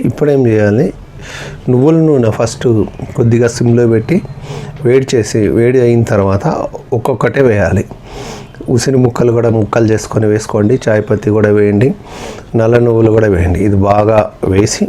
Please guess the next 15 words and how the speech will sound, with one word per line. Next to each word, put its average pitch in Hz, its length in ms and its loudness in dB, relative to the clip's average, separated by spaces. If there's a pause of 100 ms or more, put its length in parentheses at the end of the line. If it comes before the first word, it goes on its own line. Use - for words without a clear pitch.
(1500)
దీన్ని 120 320 2 (2250)
బాగా 117 220 4 (680)
పదిహేను 123 320 2
నుంచి 123 240 2
ఇరవై 113 240 2
నిమిషాల 107 300 0 (100)
వరకు 104 240 0 (140)
బాగా 107 260 2 (420)
ఐరన్ 120 300 0
పాత్రలో 113 480 0
మరిగించండి. 101 580 0
దీన్ని 107 240 -8 (1120)
ఐరన్ 120 300 2
పాత్రలో 107 400 0 (100)
మరిగించిన 110 500 2